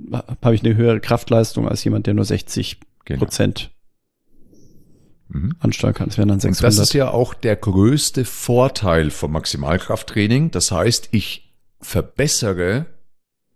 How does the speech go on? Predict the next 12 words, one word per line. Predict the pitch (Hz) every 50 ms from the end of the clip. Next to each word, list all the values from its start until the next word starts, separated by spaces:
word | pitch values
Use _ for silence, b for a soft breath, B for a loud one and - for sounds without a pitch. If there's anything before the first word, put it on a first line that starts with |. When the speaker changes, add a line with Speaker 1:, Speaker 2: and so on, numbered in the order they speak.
| _ _ _ _ _ _ _ _ _ _ _
Speaker 2:
meine | - 85 87 87 90
intra- | 82 - - 107 104 104 98 - - - 87 73 78 80 95 151 214 233 - - - -
und | - 143 175 202 214 - -
meine | 156 139 131 127
intermuskuläre | - - - 113 107 104 101 - - - - 120 127 143 156 151 143 - - 104 110 135 143 - - - 120 110 98 101 98 90 90 87
Koordination. | - - 90 85 82 82 78 78 80 - - - 85 85 95 131 170 165
Das | 147 - -
bedeutet, | - 90 80 92 92 107 110 - 123 -
ich | - - - -
werde | 95 92 85 78 78
stärker, | 69 - - - - - 80 82 90 117 - - - 143 151 180 226 - B B B B B B B B
weil | - 87 87 87 90 98 117 143 175 202 202